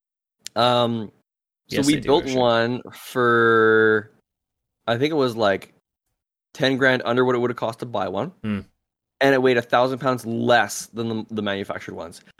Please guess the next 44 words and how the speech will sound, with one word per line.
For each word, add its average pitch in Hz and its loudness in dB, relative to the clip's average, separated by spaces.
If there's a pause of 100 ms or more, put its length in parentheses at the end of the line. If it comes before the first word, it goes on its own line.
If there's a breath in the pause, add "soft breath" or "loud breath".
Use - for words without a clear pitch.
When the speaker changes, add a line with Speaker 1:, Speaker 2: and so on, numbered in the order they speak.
Speaker 1:
Because 127 2
instead 143 2
of 143 4
doing 131 2
it 127 0
out 120 6
of 113 2
two-by-fours, 131 -2
and 131 -6
you 123 -6
can 131 -4
do 127 2
it 117 2
out 107 2
of, 101 -6 (100)
uh, 95 -4
two-by-twos. 123 -4 (640)
And 120 2
instead 123 0
of 117 0
doing 113 0
a 95 -12
highly 123 2
dense, 117 0
or 120 2
high, 117 4
uh, 110 4
uh, 107 2
like 107 -6
a 104 0
very 113 0 (220)
high 110 2
density 110 -4
foam, 131 -2
you 120 -4
can 110 -10
do 110 -2
it 107 0
out 104 -2
of 101 -2
a 101 -2
less 104 0
dense 139 -2
foam. 175 -2